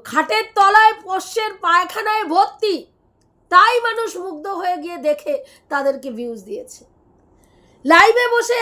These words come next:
একজন মহিলা হাউসওয়াইফ, যে নিম্ন স্তর থেকে উঠে আসা, হাড় হাবাতে ঘর থেকে উঠে আসা, হ্যাঁ, এমন বিয়ে করেছিল, সারা ঘরময় জল পড়তো। আচ্ছা, আপনারা বলুন তো, এই ধরনের,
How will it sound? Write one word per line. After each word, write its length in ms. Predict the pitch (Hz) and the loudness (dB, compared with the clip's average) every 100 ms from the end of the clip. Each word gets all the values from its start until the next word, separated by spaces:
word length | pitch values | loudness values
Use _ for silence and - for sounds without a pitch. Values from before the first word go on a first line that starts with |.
| 415 | 0
একজন 260 | 339 427 415 392 | 0 -4 -4 -2
মহিলা 360 | 392 415 453 466 - - _ 269 | -2 2 4 4 0 -6 _ -2
হাউসওয়াইফ, 760 | 330 415 466 302 392 427 440 277 381 | 0 2 0 0 0 2 0 -4 -8
যে 100 | 392 403 | -6 -4
নিম্ন 280 | 359 403 440 466 480 | -4 -4 0 2 2
স্তর 260 | - 453 415 - | 0 0 0 -2
থেকে 180 | 392 381 381 | -8 -8 -8
উঠে 180 | 277 302 269 | -6 -4 -4
আসা, 240 | 240 - 220 - _ _ _ _ _ - | -10 -16 -20 -20 _ _ _ _ _ 0
হাড় 280 | 311 370 440 349 | 6 8 6 2
হাবাতে 320 | 381 403 415 302 | 0 -2 -4 -8
ঘর 120 | 247 320 359 | -6 -6 -6
থেকে 180 | 311 359 302 | -10 -10 -10
উঠে 180 | 254 311 277 | -8 -4 -4
আসা, 220 | - 220 - _ _ - | -6 -16 -18 _ _ -10
হ্যাঁ, 200 | 269 339 - _ _ - | -8 -8 -10 _ _ -6
এমন 260 | 262 302 349 339 _ _ 214 | -4 -2 -4 -8 _ _ -4
বিয়ে 200 | 285 311 339 | 2 2 2
করেছিল, 360 | 339 330 339 359 - | -4 -2 -4 -4 -4
সারা 260 | 254 269 302 285 - | -2 2 4 2 -2
ঘরময় 500 | 262 285 302 302 302 233 | -2 -2 0 0 0 0
জল 160 | 247 254 | -2 -4
পড়তো। 240 | 254 - 254 233 | -10 -12 -12 -10
আচ্ছা, 200 | 285 - 349 | -12 -4 -2
আপনারা 260 | 320 339 339 302 | -2 -2 -2 -2
বলুন 180 | 320 330 381 | -4 -6 -10
তো, 60 | 349 269 | -8 -4
এই 80 | 339 349 | -4 -2
ধরনের, 340 | 349 349 359 | -2 -4 -8